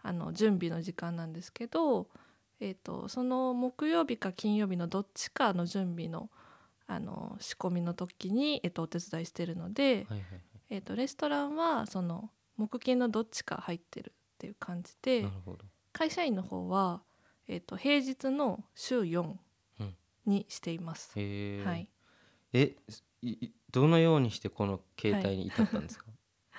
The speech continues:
Speaker 1: <laughs> どのように、なんか、もともと、えっと、まあ、レストランというか飲食店に興味があって、
Speaker 2: はいはいはい。
Speaker 1: 働きたいっていう気持ちがあったんですけど、
Speaker 2: うんうん。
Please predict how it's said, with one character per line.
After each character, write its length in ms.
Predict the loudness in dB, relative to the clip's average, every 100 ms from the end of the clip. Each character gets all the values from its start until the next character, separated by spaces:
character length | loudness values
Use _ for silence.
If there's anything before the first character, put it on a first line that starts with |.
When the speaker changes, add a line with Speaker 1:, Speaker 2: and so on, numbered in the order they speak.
| -6
Speaker 1:
<laughs> 480 | -6 -8 -12 -14 2
ど 120 | 4
の 140 | 8 8
よ 180 | 8 6
う 40 |
に、 160 | 4 2
な 140 | 0
ん 40 | 0
か、 140 | 2
も 180 | 2 0
と 260 | 0 0
も 200 | 2 0
と、 600 | -4 2 4 6 6 2 -6 _ _ _ _ -2
え 140 | -2
っ 40 | -2
と、 640 | -2 0 0 0 -2 -6 _ _ _ -2
ま 80 | 2
あ、 40 |
レ 120 | 2
ス 80 | 2
ト 140 | 2
ラ 140 | 4 4
ン 60 |
と 100 | 2
い 20 | -4
う 40 |
か 100 | 0
飲 140 | 2
食 220 | 2 0 0
店 320 | 0 2 0
に 120 | -4
興 280 | -4 -2 0
味 180 | -2 -4
が 120 | -4
あ 100 | -6
っ 80 | -6 _ _
て、 100 | 2
Speaker 2:
は 120 | 4
い 60 | 4
は 60 | 2
い 20 |
は 60 |
い。 40 | -2 -10 -16 -20 -20
Speaker 1:
働 400 | -8 -2 0 -2
き 80 | -4
た 160 | 0 2
い 80 |
っ 40 | 0
て 140 | -4
い 20 |
う 40 | -8
気 120 | -4
持 140 | -4
ち 120 | -4 -6
が 160 | -6
あ 40 | -8
っ 40 | -8
た 100 | -8
ん 80 | -8
で 80 |
す 120 | -4 -2
け 120 | 0
ど、 180 | 0 0
Speaker 2:
う 40 |
ん 40 |
う 40 |
ん。 80 | -2